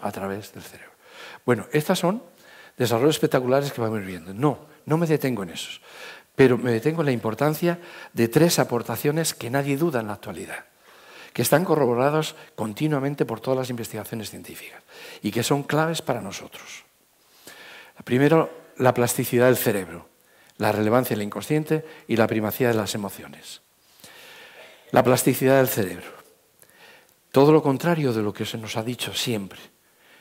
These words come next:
El cerebro viene programado y ya, si te ha tocado, pues te ha tocado. Y ahora desarróllalo y haz lo que puedas. No, el cerebro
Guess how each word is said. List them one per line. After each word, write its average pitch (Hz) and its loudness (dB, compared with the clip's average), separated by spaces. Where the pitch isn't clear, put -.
El - -10
cerebro 120 4
viene 117 2
programado 110 -4
y 110 -2
ya, 110 0
si - -8
te 123 0
ha 117 -2
tocado, 120 -6
pues - -20
te 117 -10
ha 98 -10
tocado. 92 -14
Y 107 -2
ahora 110 -2
desarróllalo 117 0
y 107 -2
haz 113 0
lo 107 -8
que 104 -8
puedas. 101 -10
No, 139 -4
el 120 2
cerebro 156 4